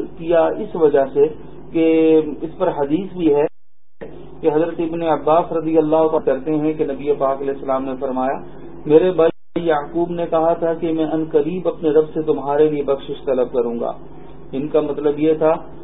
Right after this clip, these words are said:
کہ حتیٰ کہ جمعے کی رات آ جائے۔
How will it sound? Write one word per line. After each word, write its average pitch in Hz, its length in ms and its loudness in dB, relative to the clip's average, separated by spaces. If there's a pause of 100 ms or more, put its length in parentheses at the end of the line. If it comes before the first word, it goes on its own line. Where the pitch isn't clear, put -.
کہ 156 160 4 (100)
حتیٰ 156 380 2
کہ 160 120 0
جمعے 156 420 -4
کی 143 220 2
رات - 1500 -2 (300)
آ 123 180 4
جائے۔ 117 800 -6